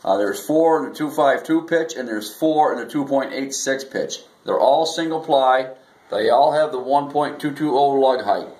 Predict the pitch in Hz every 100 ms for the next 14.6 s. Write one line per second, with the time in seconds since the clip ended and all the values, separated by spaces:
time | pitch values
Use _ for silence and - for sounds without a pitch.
0 | - 98 110 117 113 135 156 156 - 147
1 | 147 - - _ _ - 139 135 135 131
2 | 131 117 104 - - - - - - -
3 | 113 123 131 135 123 - 151 165 160 151
4 | 147 113 - 151 160 147 160 151 - -
5 | - 147 147 139 120 - - 135 131 135
6 | 147 165 165 185 180 - - _ - 113
7 | 110 107 110 147 151 147 151 131 117 113
8 | 123 143 151 151 - 160 165 175 151 143
9 | 143 143 143 - 101 - 147 143 139 131
10 | 113 135 143 139 139 - - - - -
11 | _ - 123 127 113 113 131 113 104 -
12 | 143 160 156 120 147 139 139 139 127 120
13 | 123 131 131 123 107 - 147 147 151 139
14 | 135 143 147 160 - -